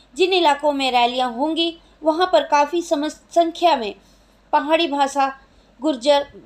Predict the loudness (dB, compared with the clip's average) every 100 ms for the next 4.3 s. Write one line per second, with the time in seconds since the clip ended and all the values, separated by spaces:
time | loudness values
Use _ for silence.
0 | -6 -6 -2 0 2 4 2 0 -10 _
1 | 0 0 -2 -6 -6 -10 _ 0 0 -2
2 | -2 -2 -2 -4 -4 -6 -6 -4 -2 0
3 | 2 0 -2 -2 0 0 -6 -6 -8 -4
4 | -4 -4